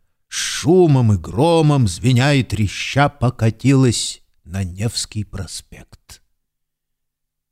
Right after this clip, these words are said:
Только что голубой экипаж успел выехать за ворота,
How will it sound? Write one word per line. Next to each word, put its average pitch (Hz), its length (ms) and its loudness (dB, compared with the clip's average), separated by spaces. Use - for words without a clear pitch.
Только 139 340 2
что 139 240 0
голубой 131 460 2
экипаж 120 460 0
успел 120 420 2
выехать 117 480 2
за 98 120 -2
ворота, 120 640 2